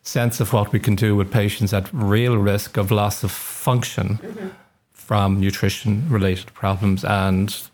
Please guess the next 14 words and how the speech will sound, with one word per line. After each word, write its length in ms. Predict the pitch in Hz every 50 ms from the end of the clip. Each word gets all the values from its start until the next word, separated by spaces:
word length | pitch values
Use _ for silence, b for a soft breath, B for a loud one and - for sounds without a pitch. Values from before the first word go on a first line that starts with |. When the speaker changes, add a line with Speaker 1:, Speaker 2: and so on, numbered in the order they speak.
| _
Speaker 1:
the 120 | - - -
things 320 | - 107 95 98 98 -
we 80 | 110 95
throw 300 | 92 - 110 98 98 98
at 100 | 104 -
them, 180 | - 107 104
like 220 | 101 98 98 - -
major 260 | 98 95 90 - 101
surgery 560 | - - - 101 101 98 - 113 104 101 98
and 140 | 95 90 92
chemotherapy 640 | 87 - 101 95 92 90 98 - 101 95 98 95 -
and 80 | 98 95
radiation 480 | 92 92 92 95 92 92 - - 98 95
therapy, 460 | 101 98 95 95 95 - 98 95 95